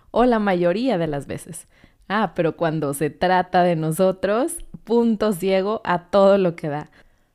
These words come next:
Te invito a voltear a ver esa historia. En nuestro ejemplo, de entrada,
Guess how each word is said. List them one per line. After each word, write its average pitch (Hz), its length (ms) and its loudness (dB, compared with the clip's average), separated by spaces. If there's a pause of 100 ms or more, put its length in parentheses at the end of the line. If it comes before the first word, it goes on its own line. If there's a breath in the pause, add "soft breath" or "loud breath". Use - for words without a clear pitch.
Te 208 80 -8
invito 214 260 -4
a 269 40 0
voltear 220 500 0
a 208 100 0
ver 170 220 -2
esa 160 180 -6
historia. 139 540 -10 (500 soft breath)
En 175 140 -4
nuestro 165 260 -2
ejemplo, 208 640 0 (220 soft breath)
de 190 140 0
entrada, 208 520 0